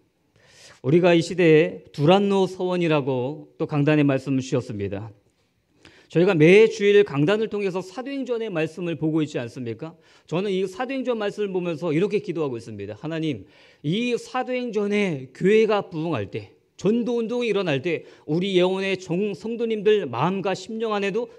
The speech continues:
부흥의 역사가 일어나게 하여 주시옵소서." 그 강단의 말씀 오늘 우리에게 주셨잖아요.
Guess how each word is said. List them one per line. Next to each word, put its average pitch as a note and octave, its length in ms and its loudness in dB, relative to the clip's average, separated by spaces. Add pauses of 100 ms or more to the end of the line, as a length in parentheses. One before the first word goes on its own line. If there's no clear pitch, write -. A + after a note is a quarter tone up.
부흥의 F#3+ 380 -2
역사가 D#3+ 360 -2
일어나게 C#3 400 0
하여 C#3+ 240 -2
주시옵소서." A#2 800 -8 (520)
그 G#3 120 0
강단의 A3 440 -6
말씀 D#3 440 -4
오늘 E3+ 180 2
우리에게 E3 260 2
주셨잖아요. A2+ 720 -6